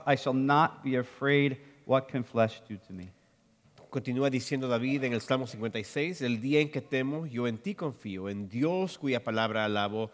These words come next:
Speaker 2: en Dios he confiado, no temeré. ¿Qué puede hacerme el hombre?"
Speaker 1: So is that what David did in chapter twenty-seven?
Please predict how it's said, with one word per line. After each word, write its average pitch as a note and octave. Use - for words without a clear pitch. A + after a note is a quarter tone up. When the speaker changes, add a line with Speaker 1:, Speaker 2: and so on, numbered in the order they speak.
Speaker 2:
en A#2
Dios E3
he F#3+
confiado, A2+
no A2
temeré. C#3
¿Qué G3+
puede B3
hacerme A2
el G#2+
hombre?" D#3
Speaker 1:
So D#3
is C#3+
that F3+
what F3
David F#3+
did G3
in F#3
chapter F3+
twenty-seven? F#3